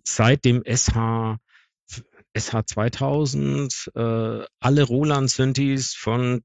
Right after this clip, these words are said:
neunzehnhundertvierundsiebzig bis, äh, wann war der letzte monophone?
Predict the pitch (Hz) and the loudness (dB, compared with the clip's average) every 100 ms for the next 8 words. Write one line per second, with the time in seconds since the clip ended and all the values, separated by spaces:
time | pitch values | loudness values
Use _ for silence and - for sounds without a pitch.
0 | _ _ 98 117 120 120 120 113 113 107 | _ _ -8 -2 0 0 2 2 2 0
1 | - 131 127 127 - - 107 - 113 117 | 0 0 0 -2 -6 -10 -8 -4 -2 -2
2 | - - - - - 101 104 101 98 104 | -8 -14 -14 -12 -4 -2 0 -2 -4 -6
3 | 101 104 101 110 - 104 104 117 131 123 | -4 -2 -2 -4 -4 -4 -2 0 -2 -4
4 | - 123 123 120 120 120 | -6 -6 -4 -2 -2 -4